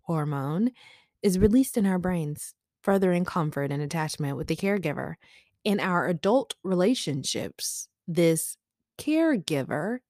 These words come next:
is often our significant other. All right, so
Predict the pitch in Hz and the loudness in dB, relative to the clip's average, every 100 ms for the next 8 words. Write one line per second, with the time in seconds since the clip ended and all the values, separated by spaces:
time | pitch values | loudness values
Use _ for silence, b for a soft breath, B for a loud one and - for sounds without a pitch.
0 | _ 196 - - 247 294 - 170 151 160 | _ -2 -2 2 4 4 -2 -4 -2 -2
1 | 156 147 - 170 156 151 170 170 226 196 | -2 -4 -2 -2 -2 -4 0 2 2 2
2 | - - _ _ _ _ _ _ _ - | -2 -6 _ _ _ _ _ _ _ -20
3 | - 208 185 - - - - 208 262 | -4 2 2 0 -6 -6 0 2 2